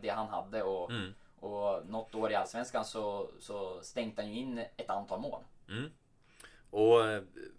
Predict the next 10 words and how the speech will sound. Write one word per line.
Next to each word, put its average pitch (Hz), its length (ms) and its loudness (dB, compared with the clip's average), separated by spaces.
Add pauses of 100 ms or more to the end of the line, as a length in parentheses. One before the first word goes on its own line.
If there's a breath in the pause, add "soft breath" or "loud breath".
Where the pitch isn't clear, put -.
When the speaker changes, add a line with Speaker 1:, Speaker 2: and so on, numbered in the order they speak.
(200)
Speaker 2:
jag 117 360 8
har 135 160 2
ju 120 360 2 (300)
kort, - 280 0
får 107 140 2
jag 87 100 4
säga, 82 420 2 (560 soft breath)
eh, - 80 -20 (1200)
faktiskt - 580 -4 (340)
en, 98 160 -14